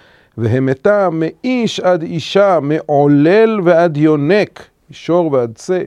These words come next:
עולל ועד יונק, לא שמענו כזאת, אה, מחייה טוטלית בשום מקום אחר. ויש עוד עמים שעם ישראל נצטווה להילחם נגדם. איך אתה מבין את הטוטליות הזאת של, אה,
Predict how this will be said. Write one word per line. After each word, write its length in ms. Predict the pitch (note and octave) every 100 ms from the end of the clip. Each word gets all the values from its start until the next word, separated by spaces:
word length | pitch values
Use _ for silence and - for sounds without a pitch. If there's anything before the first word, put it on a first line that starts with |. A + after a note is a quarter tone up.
| _ _ _ _ _ _ _ _ _
עולל 340 | C#3+ G3 C4 G#3+
ועד 200 | G#3 F3
יונק, 280 | G#3 A#3
לא 220 | - C4 B3
שמענו 800 | - G#3 G3 A3+ G#3+ F#3 E3+ D3+
כזאת, 480 | - C#3 A2 F3 F#3 E3+
אה, 60 |
מחייה 440 | C#3 C3+ - C#3 F3+
טוטלית 800 | - A#2+ E3+ F3+ F3+ E3+ E3+ C3+
בשום 360 | C3 - G#3
מקום 280 | G3 F3 F3
אחר. 360 | D3 C3+ A#2 G2 A2 - G#2+
ויש 720 | A#2 C3 C3 C3 C3 F#3 A#3
עוד 260 | C4 D4
עמים 480 | - F3 E3 G#3 F#3+
שעם 300 | E3+ C#3+ C#3+
ישראל 360 | E3+ - B2+ D3+
נצטווה 560 | C3 - A#2 B2+ C#3
להילחם 460 | - - A#2 - C3+
נגדם. 420 | B2+ A#2 A2+ G#2 F#2+ _ _ _ _ _ _ _ _ _ _ -
איך 160 | B3+
אתה 140 | D4 D#4
מבין 300 | F#3 E3 E3
את 140 | -
הטוטליות 1000 | C3 B2 A#2+ A#2+ - - D3+ D3+ C#3+ C3
הזאת 340 | C3 A2+ C3 C3
של, 440 | - C3 B2 B2
אה, 280 | A#2+ A#2 A#2+